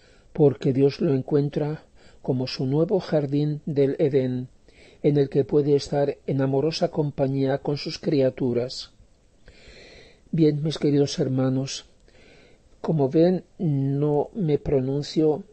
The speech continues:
respecto a, al significado de la llegada a la ciudad que dice Luisa. Lo dejo al buen criterio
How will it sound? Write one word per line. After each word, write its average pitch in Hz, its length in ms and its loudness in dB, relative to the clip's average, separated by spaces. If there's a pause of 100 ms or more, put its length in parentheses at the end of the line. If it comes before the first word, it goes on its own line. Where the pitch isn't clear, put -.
respecto 156 880 0 (880)
a, 131 720 -2
al 143 180 0
significado 135 1000 -4 (580)
de 139 320 4
la 127 240 -2
llegada 131 840 0 (400)
a 151 120 0
la 139 120 -2
ciudad 131 500 0
que - 180 -4
dice 120 360 -4
Luisa. 117 480 -4 (600)
Lo 147 160 0
dejo 196 560 0
al 135 160 2
buen 143 240 2
criterio 143 840 2